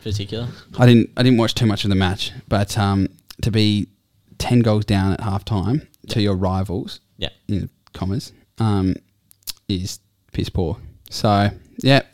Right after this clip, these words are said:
Speaker 2: there, that was, and <laughs> I like Gold Coast. I think that's the issue.
Speaker 1: Yeah,
Speaker 2: Um,
Speaker 1: you're a big Gold Coast man as well.
Speaker 2: I'm, I'm a believer of Gold Coast, but that was pathetic.
Speaker 1: So it was one vote for Max King, yeah?
Speaker 2: Yeah.
Speaker 1: Yeah. Um, I've gone one vote Max King as well.
Speaker 2: Yeah.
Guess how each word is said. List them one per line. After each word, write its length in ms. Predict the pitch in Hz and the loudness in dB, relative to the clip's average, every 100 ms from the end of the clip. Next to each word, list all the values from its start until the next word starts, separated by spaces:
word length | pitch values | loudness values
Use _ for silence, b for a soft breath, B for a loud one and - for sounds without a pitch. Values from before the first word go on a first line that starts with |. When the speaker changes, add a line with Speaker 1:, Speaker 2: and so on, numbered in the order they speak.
| - | 0
Speaker 2:
there, 300 | 123 113 110 | 2 4 2
that 180 | 110 110 | 2 2
was, 280 | 107 - - | 0 -2 0
and 100 | 120 - | 2 4
<laughs> 40 | |
I 60 | 120 | 4
like 240 | 113 110 | 4 2
Gold 200 | 101 101 | -2 -4
Coast. 220 | 101 101 | -4 -4
I 80 | 101 | -2
think 160 | 110 90 | -2 -2
that's 120 | 90 | -2
the 100 | 95 | -4
issue. 280 | 90 95 101 - _ - | -4 -6 -8 -10 _ -10
Speaker 1:
Yeah, 240 | - 110 98 | -4 0 2
Speaker 2:
Um, 120 | 101 | 0
Speaker 1:
you're 160 | 104 | -2
a 40 | 107 | -6
big 140 | 110 | -6
Gold 160 | 113 113 | -6 -6
Coast 160 | 98 | -8
man 100 | 98 | -8
as 80 | 98 | -2
well. 80 | 110 | 2
Speaker 2:
I'm, 140 | 110 107 | 4 4
I'm 140 | 104 104 | 2 0
a 20 | |
believer 480 | 107 107 104 104 104 | 2 0 2 0 -2
of 100 | 101 | -4
Gold 220 | 98 98 | -4 -4
Coast, 280 | 95 95 - | -4 -6 -4
but 100 | - | -4
that 120 | 71 | -4
was 80 | - | -6
pathetic. 420 | - - 87 80 - - - | -6 -4 -2 -4 -8 -20 -8
Speaker 1:
So 100 | 123 | -4
it 40 | |
was 100 | 113 | -4
one 240 | 107 104 101 | -4 -6 -6
vote 180 | 92 | -8
for 60 | - | -8
Max 180 | 90 - | -12 -12
King, 200 | - 104 | -12 -10
yeah? 140 | 101 - - | -10 -10 -2
Speaker 2:
Yeah. 120 | 113 - - - - | -2 -2 -16 -20 -20
Speaker 1:
Yeah. 100 | - - - B B B B 110 | -20 -20 -20 B B B B -4
Um, 460 | 120 127 123 120 - _ _ _ _ _ _ - | -2 0 0 -4 -10 _ _ _ _ _ _ -10
I've 140 | 120 123 | -6 -2
gone 160 | 160 | 0
one 140 | 123 113 | 0 0
vote 140 | 101 | -2
Max 180 | 90 - | -6 -10
King 180 | 107 95 | -10 -10
as 100 | 95 | -8
well. 260 | 87 107 - | -8 -8 -4
Speaker 2:
Yeah. 140 | 120 | -4